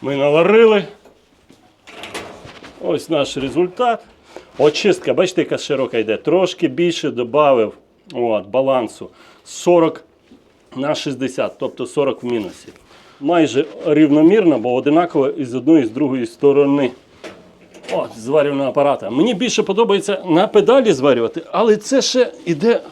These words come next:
хлопці, розробка. І щоб ще педаль підключити, буде дуже довго. Його повністю, він зараз зроблений, але його ще будуть підналаштовувати. Шукати різні, різні причини в різних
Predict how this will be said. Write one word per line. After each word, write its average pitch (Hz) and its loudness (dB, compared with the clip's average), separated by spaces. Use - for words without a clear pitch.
хлопці, 208 -4
розробка. 151 -2
І 120 -6
щоб 160 -8
ще - -4
педаль 208 -2
підключити, 180 -10
буде 143 -4
дуже 131 -8
довго. 107 -6
Його 196 2
повністю, 147 2
він 151 2
зараз 143 -2
зроблений, 226 0
але 135 0
його 147 -2
ще - -10
будуть 147 -10
підналаштовувати. 165 0
Шукати 147 -2
різні, 143 -4
різні 117 -4
причини 233 0
в 151 -2
різних 165 -4